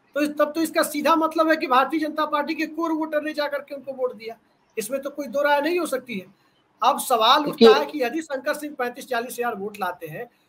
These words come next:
Speaker 1: तो इसका साफ मतलब यही होगा कि भारतीय जनता पार्टी ने रुपौली में चिराग मॉडल का इस्तेमाल किया,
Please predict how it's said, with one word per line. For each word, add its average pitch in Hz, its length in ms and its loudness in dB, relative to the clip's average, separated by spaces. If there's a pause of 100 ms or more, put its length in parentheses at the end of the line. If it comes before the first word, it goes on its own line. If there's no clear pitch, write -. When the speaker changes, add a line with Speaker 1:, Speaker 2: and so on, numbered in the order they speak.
(200)
Speaker 1:
तो 262 80 -2
इसका 285 280 -4
साफ 285 580 2
मतलब 269 440 -4
यही 240 200 -2
होगा 240 280 0
कि 262 160 -8
भारतीय 190 440 -2
जनता 233 360 -6
पार्टी 202 380 -6
ने 262 120 -2
रुपौली 202 500 -8
में 277 180 -8
चिराग 196 400 -4
मॉडल 220 260 -8
का 269 160 -6
इस्तेमाल 302 460 0
किया, 185 300 -12